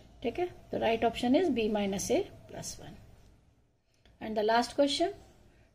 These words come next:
degree of which polynomial is not defined? Very easy question,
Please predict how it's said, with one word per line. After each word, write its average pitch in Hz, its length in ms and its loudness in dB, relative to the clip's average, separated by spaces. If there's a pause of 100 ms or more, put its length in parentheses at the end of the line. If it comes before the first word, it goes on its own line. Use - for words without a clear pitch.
(100)
degree 262 360 2
of - 160 0
which 330 260 0
polynomial 233 640 4
is 208 100 -2
not 202 240 -2
defined? 196 420 -8
Very 220 280 2
easy 214 240 0
question, 262 380 2